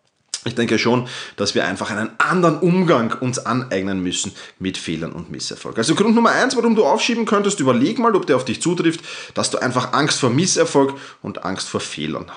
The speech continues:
hast. Grund Nummer zwei, Angst vor Erfolg.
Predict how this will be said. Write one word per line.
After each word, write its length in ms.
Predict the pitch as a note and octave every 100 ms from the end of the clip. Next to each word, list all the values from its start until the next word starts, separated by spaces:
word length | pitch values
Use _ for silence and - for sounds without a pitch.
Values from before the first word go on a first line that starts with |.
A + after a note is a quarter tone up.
| -
hast. 320 | - - - _ _ _ _ _ _ _ _ - - - - - - - -
Grund 260 | C#3+ D#3
Nummer 240 | D#3 D3+ D#3
zwei, 360 | - B2 A#2+ - - _
Angst 460 | G#2+ C#3 - - -
vor 340 | - - B2
Erfolg. 640 | A2 A2 - A2 - -